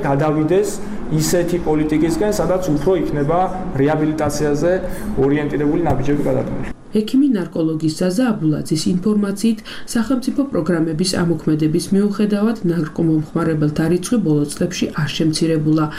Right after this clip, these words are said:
Speaker 2: ზაზა აბულაძის თქმით, საქართველოში რეგისტრირებულია ნარკოტიკებზე დამოკიდებული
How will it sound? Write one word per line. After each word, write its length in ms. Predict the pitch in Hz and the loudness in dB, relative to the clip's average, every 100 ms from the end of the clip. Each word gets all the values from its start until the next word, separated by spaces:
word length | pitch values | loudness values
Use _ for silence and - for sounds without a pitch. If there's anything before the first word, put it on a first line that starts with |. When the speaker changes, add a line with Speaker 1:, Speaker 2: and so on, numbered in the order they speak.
| - - | -10 -6
Speaker 2:
ზაზა 280 | - 165 160 | -2 0 2
აბულაძის 520 | 156 170 202 202 202 208 | 2 2 2 2 0 -2
თქმით, 220 | - 269 | 0 0
საქართველოში 680 | - 180 160 156 156 156 - 208 | 0 -4 -4 0 0 2 2 0
რეგისტრირებულია 880 | 190 208 - 202 196 180 196 190 214 226 - - | 0 -2 0 0 0 0 2 2 2 -2 -8 -6
ნარკოტიკებზე 680 | - 214 233 220 214 202 226 214 | -2 0 0 -2 -2 -2 -2 0
დამოკიდებული 840 | 160 156 151 151 156 151 156 | 0 0 0 0 0 2 2